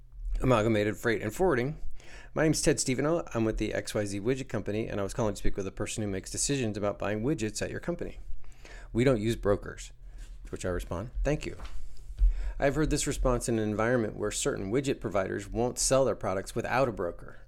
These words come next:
<laughs> I have even heard this response from a person who is buying from such a provider. Maybe his or her rep just never calls.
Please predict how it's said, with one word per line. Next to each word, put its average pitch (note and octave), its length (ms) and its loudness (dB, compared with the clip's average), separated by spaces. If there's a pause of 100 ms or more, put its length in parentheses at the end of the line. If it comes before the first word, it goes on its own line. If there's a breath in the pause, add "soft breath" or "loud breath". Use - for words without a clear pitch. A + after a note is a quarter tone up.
<laughs> - 160 -6
I A#2 60 2
have A2 200 0
even A2+ 220 2
heard A#2+ 260 2
this G#2+ 160 -4
response G#2+ 380 -4
from A2+ 140 -2
a - 20 -6
person G#2+ 420 0
who G#2+ 140 0
is F#2+ 100 -4
buying A2+ 440 0
from G2+ 180 -8
such - 240 -4
a - 40 -8
provider. G#2+ 500 0 (1300 loud breath)
Maybe A#2+ 160 4
his B2+ 160 4
or A#2 60 2
her A#2+ 140 2
rep A2 360 0
just - 240 0
never A2 180 2
calls. - 440 -4